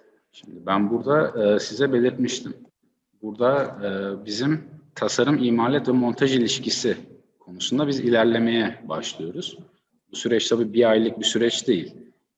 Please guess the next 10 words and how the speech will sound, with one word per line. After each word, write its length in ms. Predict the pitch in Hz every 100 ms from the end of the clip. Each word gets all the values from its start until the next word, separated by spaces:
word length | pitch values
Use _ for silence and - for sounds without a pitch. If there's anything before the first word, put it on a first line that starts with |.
| _
İlk 200 | 131 -
başta, 680 | 127 123 - 147 156 - 107
e, 140 | 107
bu 80 | 123
tasarıma, 560 | 117 - 123 127 113
bu, 440 | 107 110 104 - 95
e, 40 | 90
çalışmaya 480 | 104 107 120 120
başlamadan 540 | 117 110 - 135 107 92
önce 380 | 90 92 143